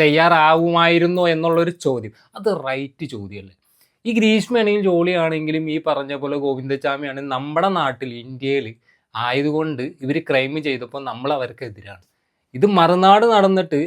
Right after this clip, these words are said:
അവിടെ പോയിട്ട്, ഏ, നിമിഷപ്രിയ എന്നുള്ള ഒരു വ്യക്തി ക്രൈം ചെയ്തു. അത് കോടതിയുടെ മുമ്പിലും ജഡ്ജിയുടെ മുമ്പിലും അവർ നൂറ് വാട്ടി ആവർത്തിച്ച് പറഞ്ഞെന്ന് പറഞ്ഞാൽ ഇവർ ഒരിക്കലും ഉണ്ടല്ലോ ഒരു തടവുകാരി എന്ന് പറഞ്ഞ് കഴിഞ്ഞാൽ രാജ്യം കടന്നിട്ട് പോയ ഒരു, ഏ,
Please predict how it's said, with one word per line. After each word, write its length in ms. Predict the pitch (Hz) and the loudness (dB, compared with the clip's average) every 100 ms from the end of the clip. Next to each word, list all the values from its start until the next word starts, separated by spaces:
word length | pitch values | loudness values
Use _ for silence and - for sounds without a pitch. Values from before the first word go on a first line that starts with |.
| - | -4
അവിടെ 200 | 135 165 | -2 2
പോയിട്ട്, 520 | 208 190 170 170 156 175 - 156 | 2 2 2 2 0 -6 -4 -4
ഏ, 60 | 135 135 | -2 -2
നിമിഷപ്രിയ 480 | 151 175 165 175 190 | -4 -4 -2 0 0
എന്നുള്ള 360 | 175 170 151 147 | -2 -4 -2 -2
ഒരു 140 | 143 | -2
വ്യക്തി 300 | 139 123 156 | -6 -6 -16
ക്രൈം 400 | - 139 143 165 | -2 0 0 0
ചെയ്തു. 220 | 165 170 | 0 0
അത് 160 | 151 151 160 | 0 -2 0
കോടതിയുടെ 420 | 180 175 185 196 | 0 2 0 0
മുമ്പിലും 400 | 214 196 185 208 202 170 160 | 0 -4 -4 -4 -4 -4 0
ജഡ്ജിയുടെ 400 | 160 143 165 196 | 0 2 0 0
മുമ്പിലും 340 | 190 190 196 | -2 -2 -2
അവർ 140 | 190 202 180 | -2 -4 -4
നൂറ് 220 | 170 180 190 | -2 0 0
വാട്ടി 280 | 180 170 | 0 -2
ആവർത്തിച്ച് 540 | 190 170 165 165 170 180 | -2 -2 -4 -8 -8 -4
പറഞ്ഞെന്ന് 380 | 180 165 175 180 | -4 -6 -8 -6
പറഞ്ഞാൽ 240 | 160 160 - - 139 | -6 -8 -14 -10 -4
ഇവർ 180 | 127 165 | 0 2
ഒരിക്കലും 480 | 180 160 - 180 196 | 2 0 0 2 2
ഉണ്ടല്ലോ 220 | 190 185 151 | 2 0 -2
ഒരു 100 | 165 | 0
തടവുകാരി 640 | 160 139 147 156 160 160 175 | -2 0 -2 0 0 0 -2
എന്ന് 120 | 175 | -6
പറഞ്ഞ് 280 | 170 165 165 | -6 -8 -6
കഴിഞ്ഞാൽ 220 | 170 170 | -6 -4
രാജ്യം 380 | 160 147 143 170 170 151 | -2 -2 -4 -10 -12 -4
കടന്നിട്ട് 480 | 156 147 147 156 165 160 | 0 0 -2 -6 -6 -2
പോയ 180 | 156 160 | 0 2
ഒരു, 180 | 160 170 _ _ _ | 0 -4 _ _ _
ഏ, 120 | 131 | -8